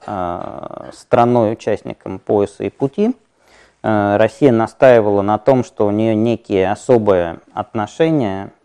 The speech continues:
э, с этим проектом, то есть она его поддерживает, но, э, в качестве такого внешнего уч-,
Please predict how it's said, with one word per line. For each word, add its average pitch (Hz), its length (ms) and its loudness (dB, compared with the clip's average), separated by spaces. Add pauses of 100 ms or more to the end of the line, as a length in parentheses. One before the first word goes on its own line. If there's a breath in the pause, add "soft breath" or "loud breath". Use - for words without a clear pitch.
э, 90 440 -8
с - 220 -20 (160)
этим 107 380 0
проектом, 107 680 0
то - 100 -8
есть - 180 -14
она 110 220 0
его 101 200 -2
поддерживает, 113 1120 2 (480 soft breath)
но, 139 680 4
э, 101 600 -6
в - 40 -20
качестве 107 520 -2
такого 92 420 -6
внешнего 110 600 -4
уч-, 101 280 -8